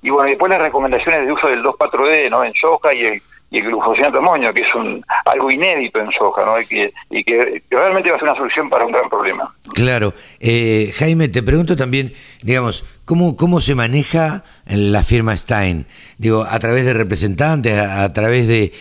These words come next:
Speaker 2: de, ¿cómo, cómo, cómo le venden, cómo le llegan al productor?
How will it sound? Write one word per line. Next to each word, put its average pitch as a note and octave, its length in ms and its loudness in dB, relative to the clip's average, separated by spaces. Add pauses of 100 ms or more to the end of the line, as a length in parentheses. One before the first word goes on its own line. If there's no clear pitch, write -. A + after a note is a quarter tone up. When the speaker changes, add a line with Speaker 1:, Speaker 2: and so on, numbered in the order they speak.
(220)
Speaker 2:
de, F#2+ 840 4 (840)
¿cómo, D3+ 240 0
cómo, D#3+ 200 4
cómo D#3+ 320 4
le B2+ 160 4
venden, A#2+ 380 2
cómo D3 200 2
le C3+ 60 4
llegan B2+ 220 2
al A2 180 2
productor? F2+ 680 0